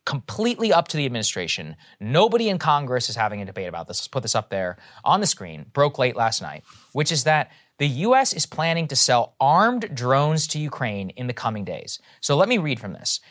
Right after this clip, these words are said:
"The Biden administration is currently planning to sell Ukraine four M Q one C Gray Eagle drones that can be armed with Hellfire missiles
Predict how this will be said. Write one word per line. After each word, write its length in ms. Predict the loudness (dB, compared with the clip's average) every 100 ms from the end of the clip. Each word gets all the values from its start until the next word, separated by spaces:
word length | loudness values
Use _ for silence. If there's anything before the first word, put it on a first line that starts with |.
| -6 -2
"The 80 |
Biden 340 | 2 4 4 0
administration 640 | -2 0 0 -2 -4 -6 -4
is 120 | -4
currently 380 | 2 2 2 -2
planning 360 | -2 -2 -4
to 100 | -2
sell 320 | 2 4 4 4
Ukraine 480 | -2 -4 -4 -4
four 480 | -8 0 4 4 2
M 240 | 0 0 0
Q 320 | -4 -4 -2
one 220 | -2 -4
C 280 | -2 -4 -6
Gray 380 | -8 -2 0 0
Eagle 440 | 0 -6 -4 -4
drones 440 | -2 0 0 -2 -6
that 140 | -4
can 100 | -6
be 140 | -6 -2
armed 300 | -2 -2 -8
with 100 | -8
Hellfire 640 | 2 4 4 4 4 4
missiles 460 | 0 -4 -4 -6